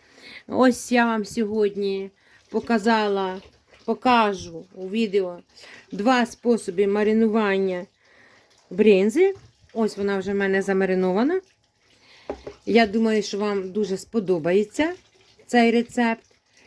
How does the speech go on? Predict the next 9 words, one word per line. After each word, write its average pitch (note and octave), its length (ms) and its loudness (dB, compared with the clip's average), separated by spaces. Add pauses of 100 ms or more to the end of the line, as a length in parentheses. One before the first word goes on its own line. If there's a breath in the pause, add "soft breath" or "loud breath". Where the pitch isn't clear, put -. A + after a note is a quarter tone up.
(160 soft breath)
І G#3+ 80 -2
ви B3 120 4
будете G#3 420 0
собі F#3+ 460 -2
маринувати A#3+ 600 0
так. D4 220 -4 (1400)
Ну, D4 240 4
дивіться C#4+ 460 4
відео. C#4 480 2